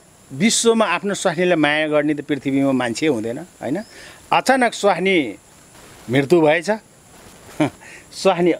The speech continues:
अचानक मृत्यु भएछ, त्यस कारणले तुलसीको मठमा राख्ने हाम्रो हिन्दूहरूको यो परम्परा छ।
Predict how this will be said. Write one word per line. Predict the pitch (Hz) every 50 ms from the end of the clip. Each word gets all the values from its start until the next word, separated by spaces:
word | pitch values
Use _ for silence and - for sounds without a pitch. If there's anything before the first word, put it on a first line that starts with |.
| - - _ _ - - -
अचानक | 165 165 - 180 175 185 180
मृत्यु | 156 147 165 165 151 165 175
भएछ, | 147 143 147 151 147 202 226 226 _ _ _ _ _ _ -
त्यस | 202 196 -
कारणले | - 196 185 185 185 185 196 202
तुलसीको | - - 190 185 185 170 - 180 170 175 170
मठमा | 165 165 151 139 156 156
राख्ने | 156 156 151 160 160
हाम्रो | 143 131 135 143 139
हिन्दूहरूको | 135 135 135 143 143 139 143 139 143 143
यो | 143 143 139 135
परम्परा | - 143 139 139 143 147 143 147 147
छ। | - -